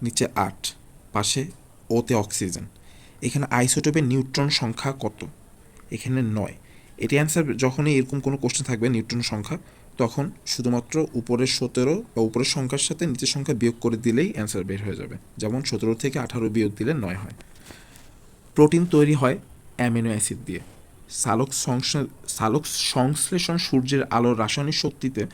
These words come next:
পরিণত করার কর্মদক্ষতা হলো তিন থেকে ছয় পার্সেন্ট। জারণ প্রক্রিয়া সম্পন্ন হয়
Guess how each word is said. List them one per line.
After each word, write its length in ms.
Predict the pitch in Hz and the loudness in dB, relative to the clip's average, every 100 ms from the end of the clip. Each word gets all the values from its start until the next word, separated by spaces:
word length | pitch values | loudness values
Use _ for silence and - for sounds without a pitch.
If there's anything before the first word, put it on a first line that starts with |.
| - - - | -12 -6 2
পরিণত 340 | 113 120 117 | 4 4 2
করার 320 | 127 117 113 | 2 4 2
কর্মদক্ষতা 680 | - 107 107 107 117 123 123 | 2 2 2 -2 -2 -4 -2
হলো 260 | 117 104 - | -2 -2 -2
তিন 160 | 135 123 | -2 0
থেকে 240 | 123 127 151 | -2 -4 -4
ছয় 200 | - 101 | -4 -4
পার্সেন্ট। 380 | - - 98 - - - - - 104 | -6 -8 -10 -12 -20 -20 -20 -10 -4
জারণ 320 | 101 110 131 | 4 6 6
প্রক্রিয়া 380 | 139 143 143 147 | 2 0 4 4
সম্পন্ন 400 | 147 120 127 120 | 4 0 0 0
হয় 220 | 123 147 | 0 -2